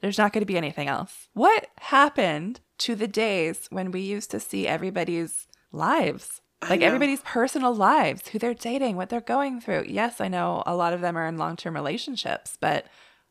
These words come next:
Speaker 1: other than Scandoval,
Speaker 2: Mm.
Speaker 1: name one storyline right now in V P R. Sarah, just
Speaker 2: There,
Speaker 1: one.
Speaker 2: well, Graham, which is an extension of Sandoval.
Speaker 1: <laughs> That's
Speaker 2: Graham
Speaker 1: part of
Speaker 2: Cracker.
Speaker 1: it.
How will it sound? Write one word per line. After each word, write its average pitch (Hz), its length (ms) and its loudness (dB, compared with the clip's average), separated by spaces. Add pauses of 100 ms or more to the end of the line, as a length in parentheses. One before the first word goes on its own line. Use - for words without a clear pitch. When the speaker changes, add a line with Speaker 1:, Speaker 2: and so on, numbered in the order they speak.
(280)
Speaker 1:
other 254 380 4
than 262 320 2
Scandoval, 170 1300 -2 (260)
Speaker 2:
Mm. 156 360 -6
Speaker 1:
name 220 400 2
one 214 400 4
storyline 170 840 0
right 156 200 -6
now 151 340 -6 (140)
in 170 160 -4
V 160 100 -2
P 160 140 -6
R. 135 280 -4
Sarah, 175 440 -6
just 208 160 -10
Speaker 2:
There, 202 160 -2
Speaker 1:
one. 170 140 -8
Speaker 2:
well, 170 280 2
Graham, 175 480 0
which 175 240 -4
is 170 220 -4
an 196 80 -6
extension 202 420 -6
of 175 100 -2
Sandoval. - 680 -8 (160)
Speaker 1:
<laughs> - 160 -4
That's 247 240 8
Speaker 2:
Graham 226 300 6
Speaker 1:
part 294 200 6
of 466 60 8
Speaker 2:
Cracker. 196 320 6
Speaker 1:
it. - 60 -14